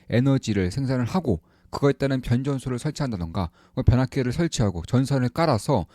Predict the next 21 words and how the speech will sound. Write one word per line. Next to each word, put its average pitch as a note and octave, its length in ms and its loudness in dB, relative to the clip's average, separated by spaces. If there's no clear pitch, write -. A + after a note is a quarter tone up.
이 - 120 2
수도권으로 G3 840 2
에너지를 C3+ 400 2
쏴주는 F3+ 560 -2
역할을 G#2 480 -4
할 C#3 80 -6
것입니다. F2 580 -8
어, A2 160 -2
그에 F#3 220 2
앞서서 A#2+ 580 -2
일단 C#3 180 -2
에스케이 E3+ 260 -2
오션 F3+ 260 -2
플랜트는 E3+ 640 -4
해상 G3+ 220 -4
풍력 F#3+ 200 -10
쪽에서 G#2 340 -4
대한민국에서는 C3+ 800 -4
유일하게, C3+ 680 2
네, G2 180 -4
유일하게 C#3+ 640 -2